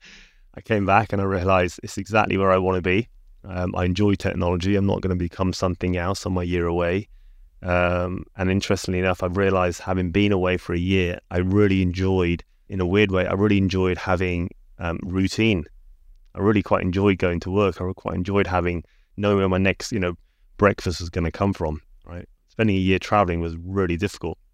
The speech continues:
And I realized that I had done it, but actually I, now I knew exactly what I wanted to do. So that was probably the turning point. So when I came back, I was like, "Right, now I know what I wanna do. It's technology, and I do wanna start to move up.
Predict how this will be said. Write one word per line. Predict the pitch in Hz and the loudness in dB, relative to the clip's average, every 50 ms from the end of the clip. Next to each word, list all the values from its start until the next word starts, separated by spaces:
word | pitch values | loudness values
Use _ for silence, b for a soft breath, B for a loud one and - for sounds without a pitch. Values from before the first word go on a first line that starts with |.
| _ _ _ _ - - - - - - - - | _ _ _ _ -20 -20 -20 -20 -20 -14 -8 -4
And | 95 87 | -2 0
I | |
realized | 92 98 98 98 95 92 87 82 - | 2 2 4 4 4 2 0 0 0
that | 90 82 - _ _ _ _ _ _ _ _ | 0 -2 -2 _ _ _ _ _ _ _ _
I | - 92 | -6 -4
had | 87 87 76 - | -4 -4 0 4
done | 107 107 101 87 | 4 4 4 4
it, | 85 - - - | 0 -2 -2 0
but | 92 90 | 0 0
actually | 90 - - - 90 85 | 0 0 -2 -2 -2 0
I, | 85 | 2
now | 90 95 107 101 | 2 4 4 4
I | 95 | 4
knew | 92 90 87 90 | 2 2 0 0
exactly | 82 82 90 90 - - 82 | 0 -2 -2 -4 -4 -4 -6
what | 85 85 85 | -4 -4 -4
I | |
wanted | 85 85 85 87 80 80 | -2 -2 -2 -2 -2 -4
to | - - | -6 -4
do. | - 92 85 80 - - _ _ _ - - - - - - _ | -2 -2 0 -2 -4 -8 _ _ _ -20 -20 -20 -20 -20 -10 _
So | - 107 | 2 4
that | 123 | 4
was | 151 - | 4 4
probably | - - 127 113 101 | 2 0 0 2 2
the | - 104 | 0 -4
turning | - - - 131 120 120 107 98 92 87 | -8 -4 0 2 4 4 4 2 0 -4
point. | - - 80 73 - - | -6 -8 -10 -10 -12 -14
So | - - | -8 -4
when | 101 - | -2 0
I | 107 - | 0 -2
came | - - 110 95 92 90 | 0 0 0 0 2 4
back, | 123 123 101 85 - - - - - - - - - - - - - - - _ _ _ _ - | 4 4 4 4 0 -4 -8 -18 -20 -20 -20 -20 -20 -20 -20 -20 -20 -20 -20 _ _ _ _ -6
I | 90 87 | -4 -2
was | 85 82 | 0 0
like, | 85 - - | -2 -2 0
"Right, | 92 92 87 78 - - - - - | 0 0 0 0 -2 -4 -10 -10 -4
now | 95 98 110 120 110 | 0 4 4 6 6
I | 101 | 4
know | 98 90 | 4 0
what | 87 87 85 | 0 0 -2
I | 85 | -2
wanna | 82 82 82 | -2 -4 -6
do. | 80 - 80 78 80 - | -6 -6 -6 -6 -6 -4
It's | 95 92 - | -6 -6 -6
technology, | - - 92 87 87 90 90 92 90 85 78 82 78 78 73 - - - - - - - - - - - | -4 -6 -4 -2 -2 0 0 0 -2 -2 -4 -6 -8 -8 -10 -12 -16 -20 -20 -20 -20 -20 -20 -20 -20 -16
and | - 85 82 | -10 -6 -4
I | 82 | -4
do | 80 78 - 110 107 98 | -2 0 2 2 2 2
wanna | 95 92 87 | 2 0 -2
start | 82 - - 92 87 90 - | -2 -2 -2 0 0 -2 -2
to | - 90 | -4 -2
move | 87 90 85 85 | -2 0 0 0
up. | 87 82 - - - | 0 -2 -2 -6 -10